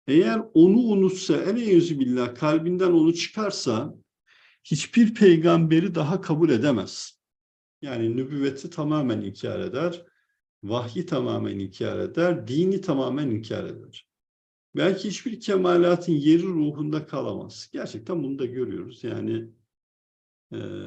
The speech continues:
nadirattan da olsa belki, e, Hristiyan, Yahudi, başka dine girenler olabilir ama genelde onlar zaten dinle irtibatlarını yitirmiş olan insanlar oluyor. Yani dindar bir insanın gelip İslamiyet'ten çıkıp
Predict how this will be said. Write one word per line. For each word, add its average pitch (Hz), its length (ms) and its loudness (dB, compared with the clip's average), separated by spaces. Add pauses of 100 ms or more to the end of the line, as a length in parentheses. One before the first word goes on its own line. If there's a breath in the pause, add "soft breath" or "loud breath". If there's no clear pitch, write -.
(140)
nadirattan 143 760 -6
da 120 60 -6
olsa 113 300 -8
belki, 110 680 -10 (400)
e, 127 80 -14 (380)
Hristiyan, 107 440 -12
Yahudi, 101 400 -8
başka 101 320 -8
dine 101 240 -8
girenler 101 380 -8
olabilir 165 380 -10
ama 156 200 -4
genelde 151 420 -4
onlar 151 260 0
zaten 139 420 -2
dinle 139 280 0
irtibatlarını 120 540 -4
yitirmiş 120 440 -4
olan 92 220 -4
insanlar 87 420 -8
oluyor. 131 460 -4 (440 loud breath)
Yani 104 200 -2
dindar 120 420 2
bir 113 80 2
insanın 110 520 2
gelip 104 400 -2 (720)
İslamiyet'ten 110 640 0
çıkıp - 460 -12